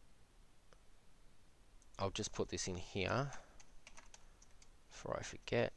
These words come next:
Okay, so we're going to be calling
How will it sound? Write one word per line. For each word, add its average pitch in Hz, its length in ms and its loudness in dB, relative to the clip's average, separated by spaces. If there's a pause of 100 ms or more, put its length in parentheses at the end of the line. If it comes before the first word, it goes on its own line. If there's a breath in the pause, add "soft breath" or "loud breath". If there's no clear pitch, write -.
(2250)
Okay, 127 480 10 (500 soft breath)
so 107 460 12 (200)
we're 113 120 2
going 131 320 12
to - 120 4
be 107 140 6
calling 107 680 12